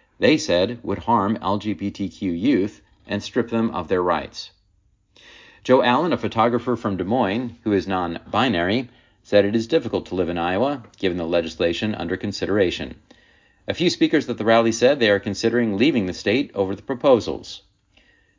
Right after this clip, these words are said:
Quote, "Anti-trans bills have nothing to do about privacy,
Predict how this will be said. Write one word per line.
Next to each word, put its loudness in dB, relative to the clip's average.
Quote, 6
"Anti-trans 0
bills 4
have 2
nothing 2
to -8
do 2
about -2
privacy, 0